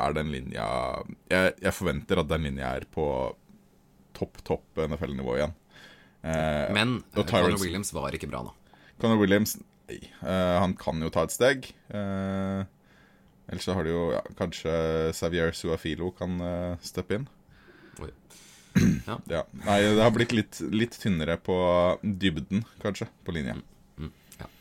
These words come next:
Speaker 2: Men, eh, for, for all del. Eh, han skal i hvert fall på tredjeplass.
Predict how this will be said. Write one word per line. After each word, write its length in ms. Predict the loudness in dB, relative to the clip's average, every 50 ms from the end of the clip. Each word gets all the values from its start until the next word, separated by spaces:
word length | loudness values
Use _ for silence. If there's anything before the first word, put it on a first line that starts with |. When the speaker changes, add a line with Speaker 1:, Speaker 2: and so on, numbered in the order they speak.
| -20 -20 -18 -18 -18 -18 -20 -20 -20 _ _
Speaker 2:
Men, 180 | -6 -4 -4
eh, 160 | -2 -4 -4 -6
for, 260 | -8 -8 -8 -8 -8
for 160 | -4 -4 -4
all 140 | -4 -4 -6
del. 140 | -10 -12 -14
Eh, 380 | -12 -8 -4 -2 -2 0 0 0 -2
han 120 | -2 -4
skal 120 | -4 -4 -4
i 60 | -4
hvert 80 | -4
fall 80 | -6 -10
på 80 | -4 -4
tredjeplass. 640 | -2 -4 -2 0 0 0 0 0 -2 -4 -6 -8